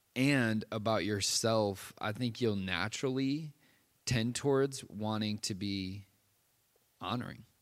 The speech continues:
You know, I, I don't think it's a set of rules. I don't think it's like, "Get out the Sharpie or someone's gonna do a tattoo, like, right here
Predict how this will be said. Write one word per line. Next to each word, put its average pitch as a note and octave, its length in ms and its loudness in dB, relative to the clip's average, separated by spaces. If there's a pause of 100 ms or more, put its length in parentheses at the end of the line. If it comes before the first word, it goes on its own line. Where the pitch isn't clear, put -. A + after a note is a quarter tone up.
(540)
You A#2 140 2
know, A#2 80 4
I, A#2+ 180 2
I C3+ 40 6
don't C#3 160 6
think C3 160 2
it's A2+ 140 -2
a A#2+ 60 -2
set B2+ 260 4
of G#2+ 160 0
rules. G#2+ 520 8
I A2+ 80 0
don't B2 160 6
think B2 160 2
it's A2+ 140 -2
like, A2 160 4
"Get A2+ 140 4
out A#2+ 120 6
the B2 80 2
Sharpie B2 640 6 (440)
or A2 140 6
someone's B2 400 4
gonna C3 140 10
do B2+ 140 8
a B2+ 60 10
tattoo, D3 500 12
like, C3 200 12
right B2+ 260 10
here C3 540 12